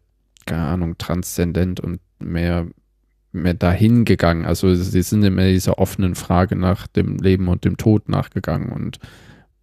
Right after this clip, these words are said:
das hat mich, also es hätte mich vielleicht berühren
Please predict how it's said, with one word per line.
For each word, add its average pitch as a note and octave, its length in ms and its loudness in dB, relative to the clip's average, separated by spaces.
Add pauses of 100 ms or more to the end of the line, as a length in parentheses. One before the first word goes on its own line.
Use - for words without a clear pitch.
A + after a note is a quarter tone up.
(880)
das - 640 -4
hat G#2 320 0
mich, A2 320 2
also G#2 200 2
es G2+ 120 0
hätte A2 200 2
mich A2 220 0
vielleicht F#2+ 340 2
berühren A2 880 2